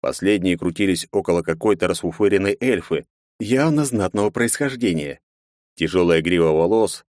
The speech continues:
волнами спускалась на плечи. На голове диадема посверкивала крупным розовым алмазом. Стройное тело слегка прикрывает шелковое платье. Ног из-за стола, к сожалению, не видно.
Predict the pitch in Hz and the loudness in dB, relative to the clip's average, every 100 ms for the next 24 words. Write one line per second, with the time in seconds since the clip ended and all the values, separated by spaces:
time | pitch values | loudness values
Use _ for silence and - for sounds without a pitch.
0 | _ _ - 80 90 98 110 98 - 87 | _ _ -4 0 0 0 0 -2 -6 -10
1 | - 101 95 - 101 127 113 82 - - | -4 -2 -2 -6 -6 -4 -2 -4 -8 -10
2 | _ _ _ _ - 110 127 131 131 143 | _ _ _ _ -2 0 2 2 2 2
3 | 135 143 110 92 87 82 76 - - 78 | 2 0 0 0 0 -2 -4 -8 -8 -6
4 | 90 101 85 87 82 82 107 110 95 90 | 0 0 2 0 0 0 -2 -2 -2 0
5 | 90 87 95 90 110 120 120 95 76 67 | 0 0 -2 -4 -4 -2 -2 -2 -6 -12
6 | _ _ _ _ - - 85 82 80 78 | _ _ _ _ -20 -4 0 2 0 -2
7 | 107 120 80 - _ _ - - 135 156 | 0 0 0 -2 _ _ -8 -4 -2 -2
8 | 156 131 104 117 113 - 113 101 117 117 | -4 -4 -2 0 -2 -2 -4 -2 -4 -2
9 | 147 120 80 69 58 _ _ - 76 90 | -4 -4 -4 -8 -10 _ _ -10 -2 0
10 | 95 - 85 85 82 92 104 113 - 98 | 0 -2 -4 -2 -2 0 0 0 -6 -2
11 | 123 127 139 156 113 - 71 | 0 0 0 0 -2 -4 -10